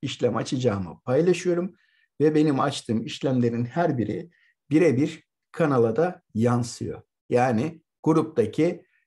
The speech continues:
sinyal olarak demeyelim, ben sinyalci değilim tabii ki. Benim asıl amacım, e, eğitim vermek. Bildiğimi, düşündüğüm şeyleri sizlerle paylaşıyorum. Ve bu gruba da mesaj olarak kaç lot aldım, nereden aldım, hangi fiyattan aldım, nerede kapattım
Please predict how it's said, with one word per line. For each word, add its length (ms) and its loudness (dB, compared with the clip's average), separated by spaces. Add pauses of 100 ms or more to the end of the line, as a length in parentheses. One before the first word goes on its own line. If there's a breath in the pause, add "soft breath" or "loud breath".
sinyal 500 4
olarak 400 2
demeyelim, 440 0
ben 100 0
sinyalci 560 -2
değilim 320 -4
tabii 220 -8
ki. 100 -14
Benim 200 -2
asıl 220 -4
amacım, 440 0 (180)
e, 60 -8 (100)
eğitim 600 -2
vermek. 480 -4 (640 soft breath)
Bildiğimi, 600 4
düşündüğüm 520 0
şeyleri 400 0
sizlerle 540 -2
paylaşıyorum. 640 -6 (420 soft breath)
Ve 240 0
bu 140 -4
gruba 380 2
da 220 0 (240)
mesaj 360 0
olarak 480 0 (120)
kaç 340 -2
lot 180 2
aldım, 420 -2
nereden 360 0
aldım, 320 -4
hangi 300 -4
fiyattan 440 -4
aldım, 360 -4
nerede 300 0
kapattım 580 -4